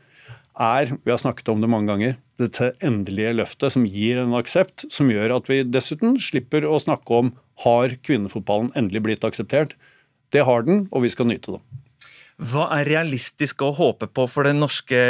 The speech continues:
Speaker 2: laget, og hva kan vi drømme om?
Speaker 1: Nei, altså, vi får en indikasjon på mandag. Eh, jeg er ikke så sikker på at vi kommer til å slå England, disse Lionesses, som de kalles.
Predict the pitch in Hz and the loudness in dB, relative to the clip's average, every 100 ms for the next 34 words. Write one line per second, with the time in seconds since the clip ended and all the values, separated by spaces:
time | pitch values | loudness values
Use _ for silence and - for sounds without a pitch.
0 | 127 123 95 131 135 131 131 147 139 131 | 4 4 2 2 0 0 -4 -2 -2 0
1 | 135 131 110 101 98 113 - _ - 139 | 2 2 0 -2 -4 -6 -16 _ -12 -10
2 | 156 175 180 170 180 151 135 143 143 135 | -4 -4 -2 -2 0 2 2 2 0 2
3 | 151 135 117 139 117 101 113 113 90 - | 0 0 0 0 0 2 0 -2 -8 -6
4 | 156 135 135 131 127 127 131 139 131 - | 0 2 4 4 2 0 0 0 0 0
5 | 151 - - - 135 135 - - 120 143 | -2 -2 -4 0 2 0 -2 -4 -2 -2
6 | 120 135 120 143 135 113 98 127 127 - | 0 0 0 -2 0 -2 0 2 2 0
7 | 120 120 120 123 123 123 123 139 117 120 | 0 2 2 2 2 2 -2 -4 -2 2
8 | 156 196 160 160 143 - 131 123 120 120 | 2 4 2 0 -2 0 0 2 2 2
9 | 123 131 120 - 151 143 160 147 123 139 | 2 2 0 -2 -2 -2 0 0 0 0
10 | 131 127 131 127 127 127 123 127 135 185 | 2 2 2 2 2 0 0 0 0 -2